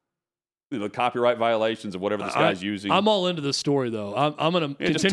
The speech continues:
Speaker 1: take your,
Speaker 2: monitor it. I wanna
Speaker 1: take,
Speaker 2: know what's going
Speaker 1: yeah,
Speaker 2: on.
Speaker 1: and take your content elsewhere that's gonna allow you to post it there.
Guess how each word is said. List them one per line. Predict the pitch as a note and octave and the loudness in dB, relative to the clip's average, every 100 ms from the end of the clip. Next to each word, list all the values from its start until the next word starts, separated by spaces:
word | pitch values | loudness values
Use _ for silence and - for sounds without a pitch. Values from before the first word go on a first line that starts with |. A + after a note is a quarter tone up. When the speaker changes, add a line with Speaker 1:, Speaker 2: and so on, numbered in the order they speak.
| G3 | 4
Speaker 1:
take | F3+ | 4
your, | |
Speaker 2:
monitor | F3 F#3 F#3 F#3+ G3 | 2 2 -2 2 2
it. | F#3+ | 2
I | - | 2
wanna | F3+ F3+ | 2 4
Speaker 1:
take, | E3+ | 4
Speaker 2:
know | |
what's | E3 - | 2 2
going | D#3 C#3+ | 2 2
Speaker 1:
yeah, | - | 2
Speaker 2:
on. | |
Speaker 1:
and | D#3 B2+ | 0 -2
take | - F3+ G3 | -2 -2 -2
your | G3 | -4
content | - E3+ F3 - D#3+ | -2 0 0 0 0
elsewhere | F3+ F3+ D#3 C#3+ | 0 0 -2 -2
that's | C#3 | -2
gonna | D3 C3 | -2 0
allow | B2+ C#3 | 0 0
you | C#3+ | -4
to | |
post | B2 C#3 E3 - | -4 -2 -2 -4
it | F2+ | -8
there. | C#2+ - | -10 -12